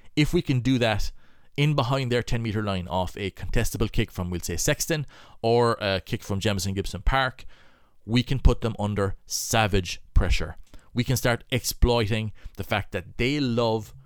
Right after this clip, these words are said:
to try and break out of this zone. They're not very comfortable in getting into those longer kicking sequences where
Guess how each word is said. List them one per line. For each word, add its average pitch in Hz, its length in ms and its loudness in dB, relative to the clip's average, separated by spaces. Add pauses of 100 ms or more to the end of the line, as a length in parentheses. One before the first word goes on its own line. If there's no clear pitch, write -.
to - 60 -14
try 113 220 -6
and 101 180 -10
break 113 400 0
out 107 180 -2
of 98 80 -8
this 95 160 -8
zone. 92 420 -6 (320)
They're 113 120 -2
not 120 180 -2
very 147 160 -4
comfortable 131 420 -6
in 104 60 -8
getting 107 220 -6
into 101 180 -8
those 95 360 -4 (300)
longer 123 460 0
kicking 120 360 -4
sequences 98 540 -4
where 98 420 2